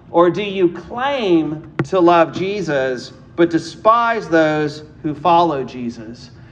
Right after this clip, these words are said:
Some of us may have to say this morning that our long-standing bitterness towards Christians is a mark of unbelief. Others of us may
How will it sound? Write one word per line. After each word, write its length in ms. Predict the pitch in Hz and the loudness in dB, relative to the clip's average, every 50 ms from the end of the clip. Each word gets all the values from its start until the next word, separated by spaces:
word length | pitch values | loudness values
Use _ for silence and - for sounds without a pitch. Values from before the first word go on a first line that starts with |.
| - - - - | -20 -20 -20 -8
Some 260 | - - 202 214 226 | 0 2 2 4 4
of 120 | 226 214 202 | 2 0 0
us 200 | 190 175 - 170 | -2 -2 -2 -2
may 140 | 180 175 165 | -2 0 2
have 240 | 165 175 175 - - | 2 2 2 0 0
to 80 | 175 | -4
say 280 | 165 - - 175 175 175 | -6 -2 0 0 0 2
this 200 | 165 165 - - | 0 0 -2 -2
morning 600 | 165 180 185 196 196 185 170 165 165 165 - - | -4 -2 -2 0 0 2 2 2 2 0 -2 -4
that 140 | 147 175 165 | 0 4 4
our 200 | 160 156 156 151 | 4 4 4 2
long-standing 1120 | 147 156 165 180 202 208 214 220 214 180 - - - 190 185 190 196 190 196 190 190 175 | 0 0 2 2 4 4 2 2 0 -6 -10 -10 -8 -6 -6 -4 -4 -2 -4 -4 -4 -4
bitterness 720 | 147 175 175 175 165 156 135 123 117 110 - - - - - - - - - - - | -2 -2 0 0 0 -2 -4 -6 -10 -12 -14 -16 -20 -20 -20 -20 -20 -20 -20 -18 -10
towards 340 | - 165 160 170 160 160 - | -2 2 2 4 2 2 -2
Christians 720 | - - 180 170 165 - - 139 120 117 117 113 - - - - - - - - | -4 -2 -2 -2 -2 -4 -6 -8 -6 -6 -6 -8 -10 -12 -20 -20 -20 -16 -8 -4
is 180 | 160 151 - | -4 -2 -2
a 120 | 156 143 139 | -2 -2 -2
mark 580 | 139 151 165 160 151 143 143 - - - - - - - - - | 2 4 4 4 4 2 0 -6 -10 -18 -20 -20 -20 -18 -8 -4
of 140 | 139 139 139 | -4 0 0
unbelief. 720 | 131 127 127 131 147 156 180 190 196 165 127 - - - - - - - - - - - - - - - - - - - | 0 -2 0 -2 0 2 2 2 2 0 -2 -4 -10 -18 -18 -20 -20 -20 -20 -20 -20 -20 -20 -20 -20 -20 -20 -12 -2 2
Others 380 | 165 185 208 233 220 196 160 180 | 4 4 4 4 0 0 2 4
of 160 | 170 156 151 | 4 4 6
us 440 | 151 151 156 170 170 - - - - _ - - _ _ - - | 6 4 4 2 0 -6 -12 -18 -20 _ -20 -20 _ _ -6 0
may 640 | - 165 165 165 170 175 175 175 170 170 165 170 | 4 4 6 6 6 4 4 2 0 0 -4 -8